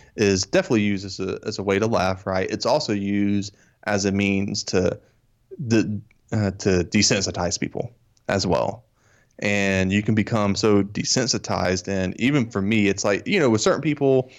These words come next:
certain relationships I have, and obviously everything's contextual, um, make, you know, having fun with your buddies and, and then making jokes, right? All in, in good fun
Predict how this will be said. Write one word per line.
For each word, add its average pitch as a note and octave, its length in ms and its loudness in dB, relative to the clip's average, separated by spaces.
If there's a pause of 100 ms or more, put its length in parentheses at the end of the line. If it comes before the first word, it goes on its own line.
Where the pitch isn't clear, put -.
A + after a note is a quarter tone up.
(140)
certain C#3+ 220 2
relationships A2+ 500 0
I G#2+ 60 2
have, G#2 180 0
and C3 80 0
obviously A#2+ 360 0
everything's G2+ 340 -2
contextual, - 720 -6 (340)
um, F#2+ 460 0
make, G#2 300 0
you A2+ 180 0
know, F2+ 240 0 (300)
having C3+ 420 0
fun B2 220 2
with A2+ 100 0
your A2 80 -2
buddies G2+ 440 0
and, G2+ 240 -2
and G#2+ 120 2
then G#2 80 4
making G#2 320 0
jokes, - 340 -6
right? F2+ 300 0
All F#2+ 280 4
in, F2+ 240 -2 (120)
in F#2 220 -2
good F#2 200 2
fun F2+ 340 -2